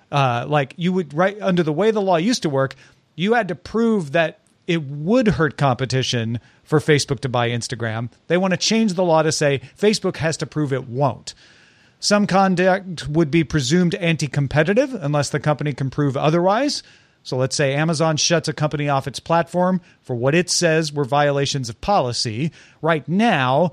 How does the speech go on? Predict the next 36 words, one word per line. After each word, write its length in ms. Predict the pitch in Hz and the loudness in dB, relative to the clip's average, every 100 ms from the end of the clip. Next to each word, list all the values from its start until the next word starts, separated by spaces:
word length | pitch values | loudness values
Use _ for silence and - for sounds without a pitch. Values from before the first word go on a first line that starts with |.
| - | -4
the 80 | - | -6
company 320 | 156 185 170 | -2 0 0
that 120 | 156 156 | -2 0
got 180 | 147 | 0
shut 260 | - 165 151 | 0 0 2
out 220 | 196 180 | 4 2
would 80 | 156 | 2
have 120 | 151 | 0
to 60 | 139 | -2
go 220 | 131 160 | 0 0
to 80 | 160 | 0
court 420 | - 139 139 - - - | 0 2 0 -2 -14 -10
and 180 | 156 160 | -4 -4
prove 440 | - 190 202 180 147 | -2 0 2 2 2
that 240 | 147 147 135 165 | 0 -2 -10 -6
it 60 | |
wasn't 360 | 180 285 190 156 | 0 0 0 -4
just 160 | 147 | -4
a 40 | 139 | -2
violation 520 | 131 127 123 123 131 | 0 0 0 -2 -4
of 80 | 123 | -6
policy, 380 | 127 131 143 220 | -4 -2 2 2
it's 140 | - | 2
anti-competitive. 720 | 151 147 151 147 214 143 107 - - | 0 0 -2 0 0 0 -6 -8 -8
Under 240 | 165 170 151 | 0 2 2
this 240 | 139 139 | 0 -2
bill, 460 | 139 240 196 143 156 - - - | 0 2 2 2 0 -4 -16 -4
Amazon 800 | 226 320 233 131 117 101 90 - _ _ | 0 2 0 0 -4 -6 -12 -18 _ _
would 140 | 156 170 | -2 0
have 200 | 160 - | 0 0
to 100 | 151 | -4
prove 500 | - 147 131 135 127 - - | -4 -2 0 -2 -4 -10 -6
why 220 | 147 151 | 0 2
it 200 | 147 165 | 2 0
was 260 | 160 170 143 | 0 -2 0
not 640 | 160 175 226 143 - - | -2 0 0 -2 -6 -16